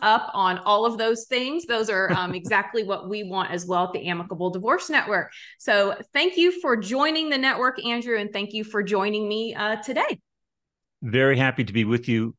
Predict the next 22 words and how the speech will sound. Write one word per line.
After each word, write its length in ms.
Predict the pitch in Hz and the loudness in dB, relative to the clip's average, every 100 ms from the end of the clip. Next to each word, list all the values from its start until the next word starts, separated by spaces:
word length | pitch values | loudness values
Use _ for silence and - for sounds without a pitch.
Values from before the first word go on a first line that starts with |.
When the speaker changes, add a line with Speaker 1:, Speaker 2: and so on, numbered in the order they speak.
| - | -8
Speaker 2:
today, 520 | 123 92 127 139 151 | -6 2 2 2 0
Tracy 460 | 151 156 147 151 143 | -2 -2 -2 -2 -4
Ann. 340 | 147 170 151 | -6 -8 -6
Very 220 | 98 104 | -6 -4
happy 340 | 107 107 - 101 | -2 -4 -4 -8
to 120 | 104 | -4
be 360 | 104 104 101 104 | 0 2 0 0
a 60 | |
member 560 | 101 104 98 101 98 - | 0 0 2 2 0 -4
of 140 | 107 | -8
the 200 | 87 92 | -6 -4
Amicable 680 | 107 104 107 110 98 98 98 - 98 | -2 -2 -2 -4 -4 -4 -6 -12 -8
Divorce 440 | 90 104 104 - | -2 0 0 0
Network, 500 | 104 110 135 165 - - - | 0 0 0 0 -4 -16 -10
and, 380 | 104 104 98 | -8 -6 -4
uh, 160 | 107 104 | -2 -2
look 140 | 107 | -2
forward 220 | - 123 123 | -4 -4 -4
to 60 | |
chatting 320 | 117 143 185 | -2 0 2
with 160 | 120 - | -2 -2
you. 140 | 92 | -6